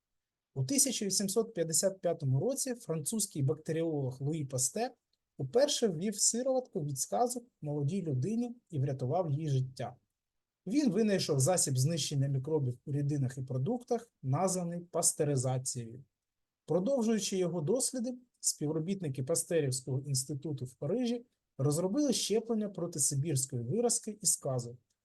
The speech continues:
а німецький бактеріолог Роберт Кох та його учні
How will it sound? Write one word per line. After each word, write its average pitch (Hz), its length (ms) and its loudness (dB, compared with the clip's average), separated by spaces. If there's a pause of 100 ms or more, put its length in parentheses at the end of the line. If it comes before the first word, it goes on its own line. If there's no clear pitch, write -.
(220)
а 147 80 -2
німецький 170 500 0
бактеріолог 143 800 0 (380)
Роберт 131 420 -2
Кох 269 380 -2 (360)
та 156 80 2
його 151 240 2
учні 226 540 -2